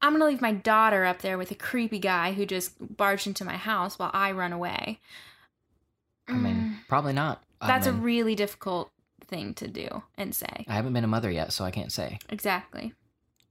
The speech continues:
Speaker 2: But I would, um, implore
Speaker 1: Right.
Speaker 2: logic.
Speaker 1: Right. I feel like of all people, you would be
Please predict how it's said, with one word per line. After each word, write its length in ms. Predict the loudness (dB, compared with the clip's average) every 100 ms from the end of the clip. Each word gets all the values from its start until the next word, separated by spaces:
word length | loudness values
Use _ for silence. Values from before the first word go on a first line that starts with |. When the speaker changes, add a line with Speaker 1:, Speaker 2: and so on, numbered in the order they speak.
| _ _ -2
Speaker 2:
But 360 | 2 4 4
I 160 | 2 2
would, 360 | 2 2 -2 -6 -16 _ _ _ _
um, 580 | -2 -2 0 -2 -2 -4 -8
implore 680 | -6 -6 -4 -2 0 0 -2 -8 _ _ _ -20 _ _
Speaker 1:
Right. 280 | -2 -2 -2 _ _
Speaker 2:
logic. 600 | -4 -4 -6 -12 -16 -18 -20 _ _ -10
Speaker 1:
Right. 380 | -6 -6 -8 -12 _ _
I 120 | -4
feel 140 | -2 2
like 320 | 2 0 -6 0
of 120 | 0
all 220 | 2 2
people, 380 | 0 -4 -4 -6
you 280 | -4 -4 -2
would 120 | -4
be 160 | -6